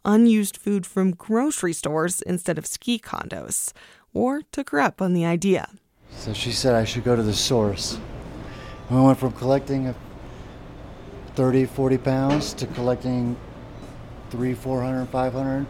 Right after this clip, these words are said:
Speaker 2: six hundred pounds at each store.
Speaker 1: Now, just two years after War started Harvest for Hunger, he's rescued more than a quarter million pounds of food. The problem isn't getting it from the grocery stores, he says, but getting the food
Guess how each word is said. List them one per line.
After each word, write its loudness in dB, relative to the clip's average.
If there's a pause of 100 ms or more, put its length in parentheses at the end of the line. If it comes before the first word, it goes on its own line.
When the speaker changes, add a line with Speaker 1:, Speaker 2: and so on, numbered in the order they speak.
Speaker 2:
six -6
hundred -2
pounds -2
at -6
each -4
store. -6 (460)
Speaker 1:
Now, 0 (200)
just -4
two -2
years 4
after 0
War 2
started -2
Harvest -2
for -2
Hunger, 0 (100)
he's -4
rescued -2
more 4
than 4
a 0
quarter -2
million 4
pounds -2
of -6
food. -2 (460)
The -4
problem 4
isn't 2
getting 2
it -2
from 2
the 0
grocery 0
stores, 0
he -4
says, 0
but -4
getting 0
the -2
food -4